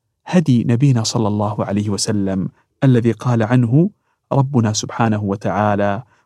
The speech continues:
"وما أرسلناك إلا رحمة للعالمين". أسأل الله العظيم رب العرش العظيم أن يجعلنا من عباده المتقين، وأن يعيننا جميعا على ذكره وشكره وحسن عبادته، وأن يجعلنا هداة مهتدين.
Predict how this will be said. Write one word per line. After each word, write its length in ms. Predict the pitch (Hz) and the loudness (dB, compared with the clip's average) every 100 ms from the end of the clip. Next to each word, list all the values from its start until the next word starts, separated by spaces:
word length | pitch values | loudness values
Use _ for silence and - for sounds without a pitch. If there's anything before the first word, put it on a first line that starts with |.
| - | -2
"وما 300 | 131 120 131 | 0 2 0
أرسلناك 600 | 131 - 113 110 104 - | -4 -4 -4 -4 -6 -8
إلا 400 | - 123 107 98 | -4 -2 -2 -4
رحمة 300 | 135 - 147 - | -6 -2 -2 0
للعالمين". 720 | 190 120 87 90 - - - _ _ _ | 0 2 0 -2 -4 -6 -10 _ _ _
أسأل 200 | - - | -8 -4
الله 160 | 107 104 | -4 -4
العظيم 380 | 107 - 113 104 | -4 -4 -2 -2
رب 200 | 107 107 | -4 -2
العرش 280 | 101 107 110 | -2 -2 -4
العظيم 440 | 104 117 156 208 - _ _ _ 104 | -2 4 4 2 -4 _ _ _ -2
أن 60 | |
يجعلنا 400 | 104 95 101 101 | 0 0 0 -2
من 200 | 101 98 | -2 -2
عباده 320 | 107 110 113 | -2 -2 -2
المتقين، 720 | 104 110 - 110 117 147 185 185 _ _ _ | -2 -2 -2 -4 0 0 0 -6 _ _ _
وأن 220 | - - | -2 0
يعيننا 440 | 117 101 107 98 101 | 0 0 -2 -2 -4
جميعا 420 | 104 107 104 104 | -2 -2 0 -2
على 220 | 98 101 98 | -2 -4 -2
ذكره 440 | 113 - 110 104 98 | -4 -4 -4 -4 -4
وشكره 560 | 101 - - 143 104 | -4 -8 -8 -4 -2
وحسن 460 | 101 95 110 - 104 | -2 -4 -8 -6 -4
عبادته، 520 | 95 104 107 107 95 - _ _ _ - | -2 -2 -2 -6 -10 -12 _ _ _ -4
وأن 160 | 117 110 | -2 0
يجعلنا 600 | 92 - 117 117 110 107 | -2 -6 -2 -2 0 -2
هداة 340 | 113 107 107 110 | -2 -4 -2 -4
مهتدين. 640 | 117 - 107 117 151 | -4 -4 -2 2 2